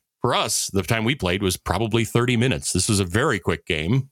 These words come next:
And at the end, there's sort of the Union Pacific style or Acquire style, who has the most shares gets the most money payout. And then you tally up the resources that you have, you tally up the freight tickets and passenger tickets that you have,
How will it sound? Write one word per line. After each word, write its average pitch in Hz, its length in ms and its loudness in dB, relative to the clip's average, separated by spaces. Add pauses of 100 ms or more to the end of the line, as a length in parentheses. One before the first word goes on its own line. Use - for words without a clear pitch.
(180)
And 135 300 0
at 123 100 0
the 123 140 2
end, 147 340 0
there's 131 180 2
sort 156 200 2
of 123 60 -2
the 120 60 2
Union 127 360 2
Pacific 127 500 0
style 117 480 2
or 92 140 2
Acquire 110 400 2
style, 104 360 0
who 113 200 4
has 110 220 2
the 113 80 0
most 101 260 2
shares 107 440 2
gets - 220 -2
the 101 80 2
most 98 240 0
money 113 500 0 (100)
payout. 160 480 0 (440)
And 113 100 2
then 127 120 4
you 120 80 4
tally 120 400 2
up 117 100 -6
the 104 160 4
resources 143 540 2
that 139 180 0
you 143 80 2
have, 143 340 0
you 87 120 0
tally 92 340 0
up 90 140 -2
the 87 260 2
freight - 320 -2
tickets 151 280 0
and 127 120 0
passenger 170 400 0
tickets 185 320 -2
that 180 160 0
you 185 80 0
have, 180 400 0